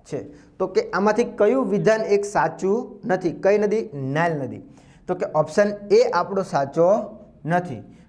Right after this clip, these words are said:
એટલે કે અમેરિકાનું મહત્વની નદી છે ઈ એમ કોઈ સાચ-, ઓપ્શન છે નહીં. હવે આ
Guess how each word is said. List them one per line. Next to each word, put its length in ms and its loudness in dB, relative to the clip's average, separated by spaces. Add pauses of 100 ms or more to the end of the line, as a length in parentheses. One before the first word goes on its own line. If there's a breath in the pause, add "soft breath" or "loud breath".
એટલે 120 2
કે 200 0
અમેરિકાનું 720 0
મહત્વની 640 -2
નદી 300 2
છે 140 0
ઈ 340 0
એમ 240 2
કોઈ 140 2
સાચ-, 380 0
ઓપ્શન 300 0
છે 300 4 (420 loud breath)
નહીં. 260 -8 (240 loud breath)
હવે 100 4
આ 280 0